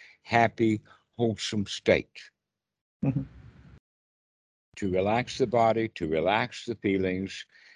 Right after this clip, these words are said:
Speaker 1: to relax the mind, and just be gentle on yourself. Now, there's a whole lot more to say about this, but this is a basic introduction,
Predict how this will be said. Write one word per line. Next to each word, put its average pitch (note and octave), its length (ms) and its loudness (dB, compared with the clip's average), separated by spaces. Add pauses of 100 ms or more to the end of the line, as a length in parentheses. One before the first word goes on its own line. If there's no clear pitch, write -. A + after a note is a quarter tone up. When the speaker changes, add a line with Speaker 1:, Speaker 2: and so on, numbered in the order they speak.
(180)
Speaker 1:
to D2 80 -6
relax F2 600 -4
the A2+ 100 -2
mind, E2 600 -2 (340)
and D#2+ 160 -6
just F#2+ 260 -4
be F#2+ 140 -2
gentle G2 600 -4 (280)
on D2+ 160 -6
yourself. C#2+ 480 -8 (240)
Now, F#2 120 -4
there's F#2 220 -6
a A2 60 -6
whole E3 180 -4
lot B2 140 -6
more A2+ 180 0
to D#2+ 80 -4
say F#3 280 -4
about D2 340 -2
this, C2+ 400 -4 (440)
but D#3 140 -4
this G3+ 240 0
is C#3+ 160 -4
a C3+ 60 2
basic G2+ 460 0
introduction, C#2+ 640 -4